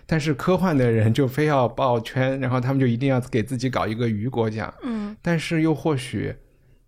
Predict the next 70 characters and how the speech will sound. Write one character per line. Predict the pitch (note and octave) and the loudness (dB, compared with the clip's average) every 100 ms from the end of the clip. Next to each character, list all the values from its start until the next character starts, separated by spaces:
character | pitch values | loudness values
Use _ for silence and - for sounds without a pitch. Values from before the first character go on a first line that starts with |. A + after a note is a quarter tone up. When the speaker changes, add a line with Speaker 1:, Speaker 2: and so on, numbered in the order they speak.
| _ | _
Speaker 1:
呃， | - A#2 G#2 G2 - _ | -6 -4 -4 -6 -12 _
这 | - | -2
些 | C3 C3 B2+ | 0 2 2
所 | B2+ G#2+ | 2 0
谓 | A2+ | 2
的 | |
文 | G#2+ G#2 | 2 0
学 | C3 B2 | 0 0
编 | A#2+ B2 | 2 0
辑 | A2+ | 0
和 | A2+ | -2
文 | G#2+ G#2+ | 0 0
学 | B2 C3+ | 0 0
作 | C#3 | 0
者， | A#2+ D#2+ | -2 -4
他 | - | -4
们 | D#3 | -4
会 | C3 D3 | -2 -2
不 | |
会 | C3 D3 | 0 0
又 | B2 | 0
有 | A#2 | 0
点， | C3 E2 | -2 -6
稍 | - C#3 | -2 -2
微 | E3 | 0
有 | C#3+ | 0
点 | B2+ A2 | 0 -4
看 | - B2 | -2 -2
不 | A2 | -2
起 | - - | -6 -8
科 | - | -8
幻？ | F#2+ F2+ - _ | -6 -8 -10 _
有， | B2+ G#2+ A2 | -2 -2 -2
有 | A2 | -4
这 | G2+ | -2
样 | D#3+ C3+ | 0 0
的 | |
感 | B2 D#2+ | -2 -6
觉 | - | -10
吗？ | - - - - _ _ - - _ | -12 -14 -20 -20 _ _ -20 -20 _
Speaker 2:
嗯， | D4 B3+ A#3+ A#3 A3+ | 0 2 2 0 -4
我 | - B3+ | 2 4
觉 | A#3+ | 6
得， | A#3 D4 C#4+ - | 6 4 2 -4
呃， | B3+ A3 G3+ | 2 4 4
雨 | G#3 | 0
果 | A3+ B3+ | 4 4
奖 | B3+ G3+ E3+ | 4 2 2
和 | G3+ | -2
其 | - | -2
他 | A#3 A#3+ | 0 2
的 | A3 | 2
文 | F#3 G3 | 0 0
学 | A3+ | -2
奖 | G#3 F#3 | -2 -2
项， | - G3 | -2 -4
它 | F#3+ A#3+ | -2 -2
的 | A3+ | -2
评 | G#3+ - F3 | -4 -2 -2
价 | A3+ G3+ | 0 -2
体 | - | -4
系 | F3 G#3 | -6 -4
是 | G3+ | -2
两 | G#3+ F#3+ | -2 -2
个 | D#3+ | -2
维 | E3 - | -6 -6
度 | E3 G3+ | -8 -8
上 | F#3 F#3 E3 | -4 -4 -4
的。 | G3+ - | -10 -6
Speaker 1:
嗯。 | B2+ | -4